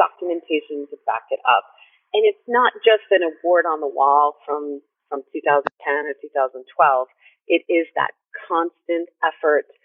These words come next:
looking forward, how are we going to be better at being good next time around? And so I do think it is important. I think that awareness is growing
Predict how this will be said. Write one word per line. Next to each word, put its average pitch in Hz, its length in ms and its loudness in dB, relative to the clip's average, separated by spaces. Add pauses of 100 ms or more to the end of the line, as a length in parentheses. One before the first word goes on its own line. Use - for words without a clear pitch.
(240)
looking 170 640 0
forward, 151 400 2
how 147 240 0
are 185 160 -4
we 202 160 -4
going 143 320 -6 (120)
to - 120 -14
be 143 240 -14
better 131 480 -4 (160)
at 139 160 -6
being 135 400 -6
good - 320 0 (560)
next 156 400 -2
time 127 160 -6
around? 127 400 -10 (160)
And 165 240 0 (400)
so 208 80 -2
I 220 80 4
do 220 320 2
think 180 160 0
it 160 80 0
is 151 160 2
important. 151 480 0
I 151 160 -4
think 160 240 0
that 156 80 4
awareness 151 560 0
is 147 160 -2
growing 143 640 0